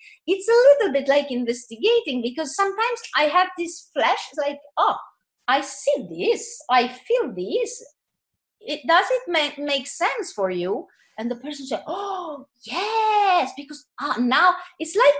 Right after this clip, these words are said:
connecting dots. And it's, it's funny because a part of my work, uh, is about connective tissue, because I'm also a rolfer and I work also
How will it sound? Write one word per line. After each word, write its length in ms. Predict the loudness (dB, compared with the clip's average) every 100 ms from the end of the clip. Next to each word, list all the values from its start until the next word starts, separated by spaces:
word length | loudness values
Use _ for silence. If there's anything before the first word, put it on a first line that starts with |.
| 2
connecting 640 | -2 0 0 -2 -4 2
dots. 680 | 4 6 4 -2 -14 -16 _ _ _ _ _ -2
And 380 | 2 4 2 2
it's, 400 | -2 -4 -8 -10
it's 220 | -10 -10 0
funny 300 | 2 2 0
because 340 | 2 2 0 -16 _ _ _ _ -4
a 100 | -4
part 640 | -4 4 6 6 4 0
of 140 | -4
my 440 | 0 2 2 2 -2 -14 _ _ -2
work, 640 | 4 4 6 2 0 -4 -20 _ _ -4
uh, 340 | 0 2 2 0
is 160 | -2 -2
about 560 | 2 4 4 4 -2 -4
connective 720 | -4 0 0 -2 -8 -10 -10 _
tissue, 480 | -8 -6 -6 -10 -12
because 280 | -10 -6 0
I'm 320 | 2 0 -4 -6
also 320 | -4 -4 0
a 120 | 2 4
rolfer 640 | 6 4 2 -4 0 0 -2 -16 _ _ -8
and 140 | 0
I 100 | 2
work 380 | 6 6 6 4
also 520 | 2 2 2 4 4